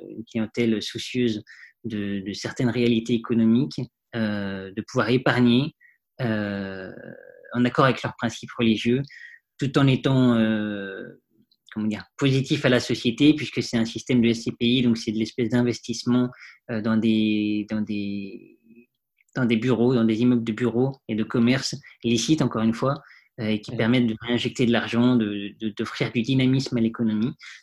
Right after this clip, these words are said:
Speaker 1: ça, c'est le, le lieu pour lequel je travaille, euh, c'est mon contrat de travail. Et en parallèle de ça, donc, je suis aussi, euh, indépendant, euh, sous le nom de Anis Graphisme.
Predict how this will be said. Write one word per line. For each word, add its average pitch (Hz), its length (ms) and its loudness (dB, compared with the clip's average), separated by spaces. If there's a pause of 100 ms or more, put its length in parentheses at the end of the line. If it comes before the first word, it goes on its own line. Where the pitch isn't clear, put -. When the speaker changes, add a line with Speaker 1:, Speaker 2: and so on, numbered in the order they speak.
(120)
Speaker 1:
ça, 143 160 4
c'est 123 240 2
le, 113 260 4
le 110 140 0
lieu 123 200 2
pour 120 160 -4
lequel 113 320 -2
je 107 260 -4
travaille, 110 580 -2
euh, 95 100 -8 (1300)
c'est - 160 -2
mon 120 100 6
contrat 120 260 0
de - 80 -4
travail. 113 460 -2 (220)
Et 127 140 2
en 123 80 4
parallèle 135 320 6
de 123 100 2
ça, 143 220 2
donc, 131 160 4
je 117 100 0
suis 120 280 -2
aussi, 117 460 -2
euh, 101 260 -6
indépendant, 120 640 2 (320)
euh, 110 140 -2
sous 123 240 -4
le 120 100 4
nom 127 200 6
de 113 200 4
Anis 127 380 0
Graphisme. 135 760 -6